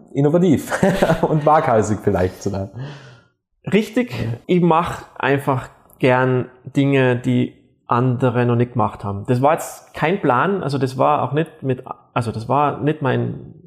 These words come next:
Speaker 2: ich hätte, hätten sich die Dinge bei Faktor anders entwickelt,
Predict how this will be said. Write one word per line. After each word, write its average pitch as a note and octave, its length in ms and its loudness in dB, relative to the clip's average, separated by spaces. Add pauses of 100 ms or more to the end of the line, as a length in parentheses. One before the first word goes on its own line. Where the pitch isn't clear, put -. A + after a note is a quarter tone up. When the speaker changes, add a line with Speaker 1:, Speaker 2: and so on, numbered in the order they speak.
(160)
Speaker 2:
ich - 340 -10 (200)
hätte, E3 580 0 (220)
hätten D#3+ 280 -6
sich E3 240 -4
die C#3 140 -4
Dinge E3+ 240 2
bei C3 160 -2
Faktor - 800 -4
anders E3 280 0
entwickelt, E3+ 680 -2